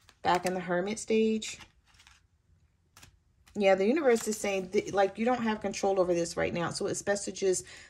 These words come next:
let things play out the way it's supposed to, because I feel like what's gonna happen here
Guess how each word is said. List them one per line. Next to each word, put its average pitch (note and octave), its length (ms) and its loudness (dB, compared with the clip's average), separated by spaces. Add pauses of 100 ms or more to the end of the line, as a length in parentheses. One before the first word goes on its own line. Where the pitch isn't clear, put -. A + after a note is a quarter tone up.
(140)
let G3 380 0
things G3 600 -4 (100)
play F#3+ 300 2
out F#3+ 280 2
the F#3+ 80 2
way F#3 140 4
it's D#3+ 140 -4
supposed G3+ 460 -4
to, A3+ 240 0
because G3+ 260 -6
I F#3+ 100 2
feel A#3 260 -2
like G3 240 2
what's F#3 160 -4
gonna F#3 180 -4
happen G3+ 380 0
here G#3+ 360 0